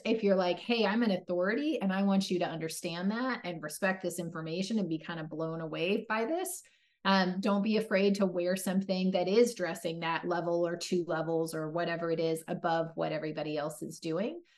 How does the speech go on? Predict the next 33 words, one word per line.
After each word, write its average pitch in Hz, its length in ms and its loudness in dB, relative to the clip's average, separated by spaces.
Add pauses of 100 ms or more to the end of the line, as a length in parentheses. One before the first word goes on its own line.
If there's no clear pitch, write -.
(200)
Um, 214 460 2 (100)
also, 247 420 4
if 220 360 0
you're 196 720 4 (840)
engaging 247 720 6
with 214 160 2
a 202 80 2
particular 214 680 2
client 226 500 0
base, 277 380 0
you, 226 340 0 (240)
especially 202 800 0
wealth-wise, 254 920 2
you 247 100 4
wanna 254 240 4
make 214 220 2
sure 208 320 0
that 190 180 4
you 196 220 6
show 190 340 2
that 175 180 -2
you're 180 380 0
at 165 220 -2
the 175 80 0
level 165 360 0
that 160 220 -4
you 170 120 -4
need 170 220 -6
to - 120 -8
be. 151 180 -6
So 190 260 2
let's 214 300 -2
say 202 540 4